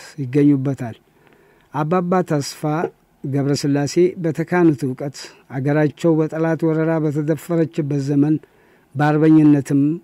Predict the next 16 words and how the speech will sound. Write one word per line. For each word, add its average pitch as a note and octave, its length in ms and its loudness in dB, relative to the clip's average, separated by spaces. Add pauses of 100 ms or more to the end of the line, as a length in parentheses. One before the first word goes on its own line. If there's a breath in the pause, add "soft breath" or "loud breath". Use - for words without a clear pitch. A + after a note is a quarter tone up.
(480)
አገልግለዋል። C#3+ 680 0 (640 soft breath)
በዋናነት E3 760 4
ጸረ E3 300 -4
ፋሽስት D#3+ 600 -4
ፕሮፓጋንዳዎችን D3+ 1080 0
በማዘጋጀት C#3+ 800 0 (280)
ወረቀቶችን D3 800 0
ለወገን D3 440 2
በመበተን C#3+ 640 -2 (640 soft breath)
ወገን C#3+ 340 4 (180)
በስነ D#3 380 0
ልቦና D#3 420 2
እንዲበረታ C#3+ 720 2 (320)
ታላቅ D3+ 400 -2
ስራን E3+ 320 0
ሰርተዋል። C#3+ 460 -6